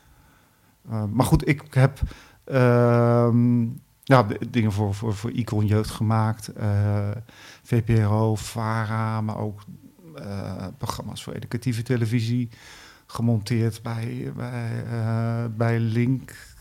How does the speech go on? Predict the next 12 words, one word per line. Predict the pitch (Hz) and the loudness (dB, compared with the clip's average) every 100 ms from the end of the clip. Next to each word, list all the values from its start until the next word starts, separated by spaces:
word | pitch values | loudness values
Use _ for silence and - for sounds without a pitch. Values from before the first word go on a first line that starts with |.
| - | -14
Link, | - 107 143 160 - - | -2 6 8 6 0 -8
Link | 104 131 139 | -4 -4 -2
heette | 117 117 117 | -4 -6 -10
dat, | 104 - 139 | -12 -14 -12
die | 113 107 | -10 -8
omroep | 113 117 | -8 -10
toen. | - 120 117 - - - | -10 -10 -10 -14 -20 -10
R | - 131 | -2 0
V | 127 | 0
U. | 123 123 135 - - _ _ _ _ _ _ - | 0 0 0 -6 -16 _ _ _ _ _ _ -8
Ehm, | 127 120 113 110 113 110 107 107 110 110 - - | 0 4 4 4 4 4 2 -2 -4 -8 -12 -8
eh, | 120 120 117 117 117 110 110 | -4 0 0 2 2 0 -2